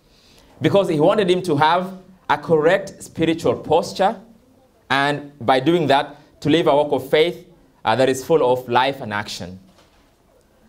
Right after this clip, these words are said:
Uh, Paul really emphasizes, even today in the message, says, "Fan the flame." So he really emphasized about a walk of faith that is full of action.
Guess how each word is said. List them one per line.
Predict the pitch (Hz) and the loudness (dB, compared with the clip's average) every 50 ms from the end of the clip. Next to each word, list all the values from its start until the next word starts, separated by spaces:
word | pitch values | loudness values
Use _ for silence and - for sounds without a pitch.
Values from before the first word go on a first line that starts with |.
| _ _ _ - _ | _ _ _ -14 _
Uh, | - 110 107 104 | -2 -2 -2 -2
Paul | - - 175 180 196 190 180 - | 0 2 2 4 4 2 0 0
really | - 139 156 156 147 | 0 0 2 2 2
emphasizes, | 143 143 - - - - 165 | 0 0 -4 -8 -6 -4 -2
even | 175 180 170 | -2 -2 -2
today | 160 151 123 147 156 156 143 131 | -2 0 0 2 4 4 4 2
in | 123 | 2
the | 127 123 | 2 0
message, | 123 135 131 131 117 110 | 0 -2 -2 -4 -6 -4
says, | - 147 135 131 131 | 0 0 -2 -2 -4
"Fan | - - - - - 170 170 170 175 165 - - | -10 -18 -18 -4 -2 0 0 0 -2 -4 -8 -10
the | 113 110 117 | -8 -8 -8
flame." | 117 - - 143 127 104 90 85 92 - - - _ _ _ _ _ _ _ _ _ _ _ _ _ _ _ | -8 -4 -2 -2 -2 -2 -4 -6 -10 -14 -20 -20 _ _ _ _ _ _ _ _ _ _ _ _ _ _ _
So | - - 180 | 0 0 2
he | 165 170 170 | 4 4 4
really | 190 226 226 196 180 196 | 4 4 2 2 2 2
emphasized | 185 220 226 208 185 - 170 139 135 139 135 | 0 0 0 0 -2 0 2 2 2 2 0
about | 139 123 131 143 151 165 160 - - - - - - _ | 0 0 2 2 2 0 -2 -6 -10 -16 -20 -20 -12 _
a | - 135 | 0 2
walk | 139 160 196 196 196 | 2 2 2 2 0
of | 165 135 - - | -2 -2 -4 -2
faith | - 202 165 135 135 - - - - - _ _ _ - _ _ - | 0 0 2 2 0 -2 -4 -10 -18 -20 _ _ _ -20 _ _ -2
that | 147 139 139 | 0 0 2
is | 143 135 | 0 -2
full | 139 - - 190 175 | -4 -2 0 2 4
of | 160 135 - - - | 4 2 0 -4 -8
action. | 139 156 180 - - - - 90 82 85 | -8 -6 -6 -6 -6 -6 -6 -8 -10 -12